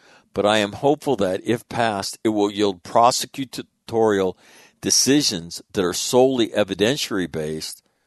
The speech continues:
without direct command influence. This model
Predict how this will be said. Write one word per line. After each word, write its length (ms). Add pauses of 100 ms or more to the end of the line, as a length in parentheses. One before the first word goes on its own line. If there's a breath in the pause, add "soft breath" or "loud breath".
without 400
direct 300
command 320
influence. 560 (580 soft breath)
This 300
model 600